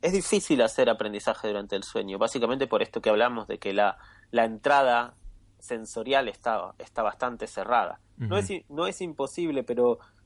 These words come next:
Speaker 1: pero imagínate, evoluciona-, e-, evolutivamente no tiene mucho sentido, este, el, el desarrollo de, del estado de sueño para que el cerebro se, o supuestamente para que el cerebro pueda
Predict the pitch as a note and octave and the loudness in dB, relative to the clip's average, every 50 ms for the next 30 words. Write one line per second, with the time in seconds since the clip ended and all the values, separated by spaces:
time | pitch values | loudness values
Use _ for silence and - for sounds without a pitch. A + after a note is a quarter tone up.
0 | _ - C3+ C3+ C#3 C#3 C#3+ C3+ - F#3 F3 E3 C#3 - B2+ B2 A#2+ B2+ B2+ B2+ | _ -2 2 2 2 2 0 -2 -2 -2 -2 -2 0 0 0 0 0 -2 -2 -6
1 | - - C3+ C3 C#3 D3 C#3+ D3 - - - C3+ - - - B2+ C3 C3 C3 C3+ | -6 -6 -4 0 0 0 0 0 -2 -4 -4 -6 -4 -6 -6 -4 -4 -4 -4 -4
2 | C3+ - E3 E3 D#3+ D3 D#3 E3 D#3 - D3+ C#3 C#3+ C#3 E3 E3 D#3 C#3+ C3+ C#3 | -4 -2 2 2 2 2 2 -2 -2 -2 -2 -2 -2 -2 -2 -4 -4 -4 -4 -6
3 | C3+ - - - - - A2+ A#2 - D3 C#3+ C3 A#2 G#2+ - - - - _ _ | -6 -6 -8 -8 -6 -8 -8 -6 -4 -2 2 2 2 2 0 -4 -12 -20 _ _
4 | _ _ _ _ - A#2+ A2 - - - B2 A2 G#2+ G#2+ - - - _ _ _ | _ _ _ _ -2 0 0 -2 -2 0 2 2 2 0 -2 -6 -12 _ _ _
5 | _ - _ - A#2+ G#2+ A2 - - A#2+ B2 B2+ C3 C3 - C#3 C3+ C3+ E3+ F3+ | _ -20 _ -4 -4 -4 -2 -2 -2 0 2 2 2 2 2 2 2 4 2 2
6 | - - F3 D3 C3 B2 A#2+ A#2 A2 - - A#2+ A#2+ A#2 A2+ G#2+ - - - D#3 | 4 2 2 2 4 4 4 2 0 0 0 2 2 4 4 0 0 2 2 4
7 | D3+ D3 C#3+ B2+ A#2+ - - - D#3+ D#3+ D3 C3+ C3 C#3+ C#3 - - A#2+ A2+ A2+ | 4 4 4 2 0 -2 -2 0 2 2 2 2 -2 -4 -4 -2 0 -2 -2 0
8 | - A#2 A2+ G#2+ - - A#2+ A#2 C3+ C#3 C3+ B2+ B2+ A#2+ - - G#2+ G#2 G2+ G2+ | -2 -4 -6 -6 -4 -4 -2 0 0 0 0 0 -2 -2 -2 -4 -4 -2 -2 -2
9 | G2+ G2 - - - G2 - - - G2+ G2+ C3 A#2 - B2 B2+ C#3+ C3+ A2+ G2+ | -2 -4 -4 -4 -4 -4 -4 -4 -8 0 0 0 2 4 2 2 2 0 0 0
10 | G#2+ G#2 G2 - G#2+ G2 - - A2+ A#2 B2 A#2+ A#2 A2+ - B2 A#2 G#2+ G#2+ G#2 | 0 0 0 -2 -4 -6 -4 -2 2 2 2 4 2 0 2 2 4 4 4 4
11 | - | 2